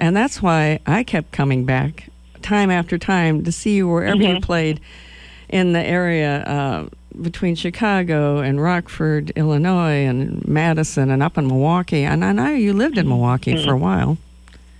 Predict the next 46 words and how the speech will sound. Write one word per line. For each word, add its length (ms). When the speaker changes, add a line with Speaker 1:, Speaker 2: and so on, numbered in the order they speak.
Speaker 2:
I 160
did, 340
yeah, 120
for 140
seven 320
years. 300
Mm-hmm. 480
Yeah. 340
Speaker 1:
And 160
that's 160
Speaker 2:
Yeah. 240
Well, 220
Speaker 1:
well, 140
Speaker 2:
and 60
the 100
Speaker 1:
that's 80
Speaker 2:
thing 180
is, 120
it, 140
it's 100
that 100
live 240
performance 500
has 140
always 260
been 200
like 220
a, 180
a 120
being, 320
it's, 160
being 160
on 260
stage 280
is 100
like 160
my 120
natural 440
habitat. 640
I 80
love 240
it. 180
You 140
know, 120
I've 80
never, 300